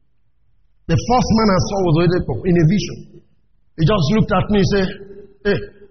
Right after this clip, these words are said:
come back here, come back here, follow me, come back here." And I saw he was going towards Nigeria. And as soon as that vision left, the voice came,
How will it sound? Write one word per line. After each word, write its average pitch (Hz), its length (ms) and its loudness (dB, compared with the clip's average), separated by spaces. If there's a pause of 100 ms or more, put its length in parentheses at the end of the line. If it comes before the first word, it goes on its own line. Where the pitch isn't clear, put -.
(180)
come 196 240 0
back 202 160 0
here, 208 160 0
come 233 160 2
back 220 160 4
here, 208 240 0
follow 247 240 0
me, 226 240 2
come 262 240 2
back 202 160 0
here." 170 160 -4 (320)
And - 320 -12
I 147 60 2 (100)
saw 190 80 2
he 165 80 4
was 143 160 6
going 175 160 2
towards 165 200 2 (120)
Nigeria. 143 320 0 (1040)
And 139 80 0
as 165 100 4 (140)
soon 311 80 2
as 233 160 4
that 262 160 2
vision 208 320 2
left, 202 160 2
the 165 160 4
voice 180 320 2
came, 147 160 0